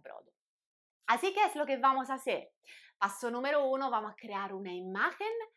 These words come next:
del significado de la palabra italiana caldo, ¿ok? Que sería en español calor. Como podemos imaginarlo, puedo imaginarme a mí misma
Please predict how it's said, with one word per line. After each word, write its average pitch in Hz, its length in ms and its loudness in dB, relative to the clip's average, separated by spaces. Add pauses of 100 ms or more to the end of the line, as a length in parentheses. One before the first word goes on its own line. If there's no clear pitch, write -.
(280)
del 233 560 2
significado 226 1160 4 (680)
de 202 140 0
la 190 160 4
palabra 202 400 6
italiana 269 560 2
caldo, 226 720 8 (480)
¿ok? 262 360 2
Que 170 60 -20
sería 208 580 6
en 196 100 -2
español 190 520 -6
calor. 214 540 2 (320)
Como 247 180 0
podemos 359 300 2
imaginarlo, 320 560 2
puedo 170 160 -6
imaginarme 233 640 -2
a 220 60 2
mí 262 160 -2
misma 370 520 2